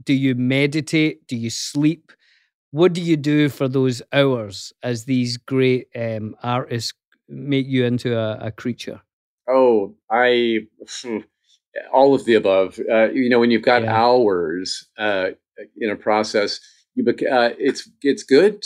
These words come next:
Speaker 2: to be a friendly person that gets along with people, because those makeup artists are going to be your friends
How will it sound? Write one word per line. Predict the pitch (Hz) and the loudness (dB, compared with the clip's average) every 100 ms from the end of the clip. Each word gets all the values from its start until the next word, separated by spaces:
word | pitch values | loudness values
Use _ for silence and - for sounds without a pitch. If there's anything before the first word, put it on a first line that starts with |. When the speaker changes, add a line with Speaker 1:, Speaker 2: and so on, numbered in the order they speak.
| - | 0
Speaker 2:
to | 139 135 123 113 | 2 2 0 0
be | 127 | 2
a | 110 | 2
friendly | - 127 135 135 | 2 2 2 2
person | 127 120 - 113 | 0 -2 -2 -4
that | - | -4
gets | 113 120 | -4 0
along | 107 107 110 | 2 2 2
with | 107 | 0
people, | - 107 107 | -2 -2 -2
because | 107 - 104 104 | -4 -2 -2 2
those | 120 131 | 0 0
makeup | 123 127 117 | -6 -4 -2
artists | 101 101 98 | 0 0 -2
are | 101 | -2
going | 104 101 | -2 -2
to | 98 | -2
be | 107 104 101 - _ _ _ _ _ | 0 0 -2 -8 _ _ _ _ _
your | 92 104 | 2 2
friends | 107 110 90 85 90 - | 4 2 0 -4 -10 -12